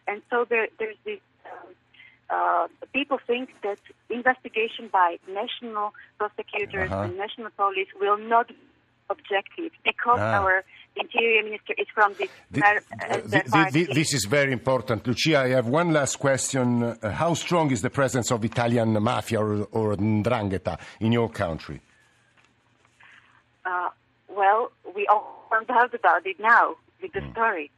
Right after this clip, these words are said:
Speaker 1: So nobody knew, nobody was reporting about this before.
Speaker 2: Uh-huh.
Speaker 1: But apparently they have been there for at least, uh, two decades in the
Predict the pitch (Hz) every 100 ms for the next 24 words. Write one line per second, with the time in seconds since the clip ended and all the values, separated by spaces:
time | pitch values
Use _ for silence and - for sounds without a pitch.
0 | - - 190 190 220 214 208 220 214 240
1 | 247 196 202 208 202 190 - 190 202 208
2 | - 175 180 165 - 170 - - - 175
3 | - 151 226 330 - - - 190 - 202
4 | 254 233 247 - 240 226 220 233 202 226
5 | 233 208 202 - 202 190 180 - 196 202
6 | 208 - _ _ _ 110 117 - 233 220
7 | 214 247 247 302 - _ _ - 403